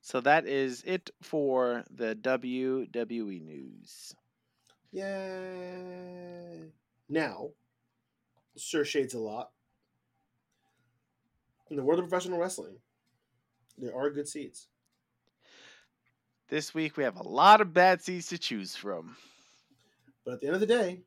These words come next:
Speaker 2: they all contribute to the tree, to the garden, to the forest. That is professional wrestling. So, sir, what say you in terms of your good seed or your bad seed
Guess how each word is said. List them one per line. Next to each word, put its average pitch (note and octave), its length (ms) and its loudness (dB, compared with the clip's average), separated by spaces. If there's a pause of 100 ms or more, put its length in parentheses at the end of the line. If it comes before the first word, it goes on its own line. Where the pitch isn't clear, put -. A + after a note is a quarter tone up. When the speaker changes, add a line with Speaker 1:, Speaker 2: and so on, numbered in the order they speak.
(100)
Speaker 2:
they A2+ 100 -8
all D3+ 80 0
contribute F3+ 580 -2 (840)
to G#2 100 -16
the G2 100 -18
tree, F#3 840 -6 (260)
to C4 80 -10
the C#4+ 100 -4
garden, A#2+ 680 -8
to B3+ 60 0
the D4+ 60 2
forest. - 600 -4 (600)
That D3 120 2
is D#3+ 160 0
professional A#2+ 380 -10
wrestling. C3 340 -10 (880)
So, D3 200 -2
sir, D3+ 400 -2 (600)
what E3 160 0
say G3 220 2
you F#3+ 400 0 (680)
in C#3+ 120 -2
terms D3+ 280 -2
of C#3+ 200 4
your D3+ 340 2
good A#2+ 220 -6
seed F#2+ 420 -14 (480)
or D#3+ 140 -6
your B3 160 -4
bad F#2+ 320 -14
seed - 320 -16